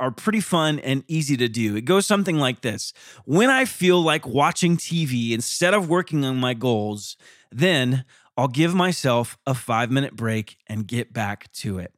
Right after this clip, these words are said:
Or here's another one. "When I'd rather be checking email instead of working on my goals," or fill in the blank, go out with friends, see a movie, whatever,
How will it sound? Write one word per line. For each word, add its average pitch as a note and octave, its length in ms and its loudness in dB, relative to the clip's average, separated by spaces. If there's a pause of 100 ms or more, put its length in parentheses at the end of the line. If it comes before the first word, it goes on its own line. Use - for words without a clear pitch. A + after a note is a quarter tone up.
(120)
Or D#3+ 160 2
here's F#3+ 220 2
another E3 280 2
one. G#2 200 -12 (380)
"When D3 140 0
I'd D#3+ 140 2
rather D#3+ 360 4
be F#3 120 0
checking E3 500 0
email C3+ 440 2
instead C3 280 -2
of B2+ 160 0
working D3+ 340 2
on C#3 60 2
my B2+ 140 2
goals," A#2 480 0
or B2+ 380 0 (180)
fill F3+ 260 2
in D#3 60 2
the C#3 60 0
blank, A2+ 380 -2
go C3 200 2
out C3+ 160 0
with C3 120 -2
friends, A2+ 400 -2
see C#3+ 140 -2
a C#3 60 -2
movie, A#2 300 -2
whatever, A#2 500 0